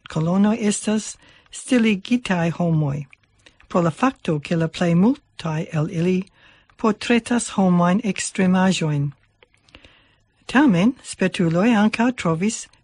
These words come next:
ĉizadojn de abstraktaj simboloj kaj kombinaĵojn de scenejoj sur la masivaj kolonoj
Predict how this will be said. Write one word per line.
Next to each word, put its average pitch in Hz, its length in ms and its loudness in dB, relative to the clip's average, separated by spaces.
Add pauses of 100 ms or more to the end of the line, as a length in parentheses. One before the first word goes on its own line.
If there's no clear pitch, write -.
ĉizadojn 165 840 0 (100)
de 170 200 -2
abstraktaj 208 680 -2
simboloj 202 760 0 (1400)
kaj 202 400 2 (840)
kombinaĵojn 220 880 4
de 180 120 0
scenejoj 208 880 0 (100)
sur 180 260 0
la 156 180 -2
masivaj 233 760 0
kolonoj 180 680 2